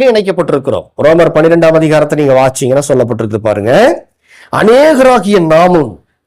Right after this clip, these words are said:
கிறிஸ்துவுக்குள் ஒரே சரீரமாயிருக்க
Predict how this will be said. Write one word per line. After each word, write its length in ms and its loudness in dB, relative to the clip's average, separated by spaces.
கிறிஸ்துவுக்குள் 800 0
ஒரே 400 4
சரீரமாயிருக்க 1080 -2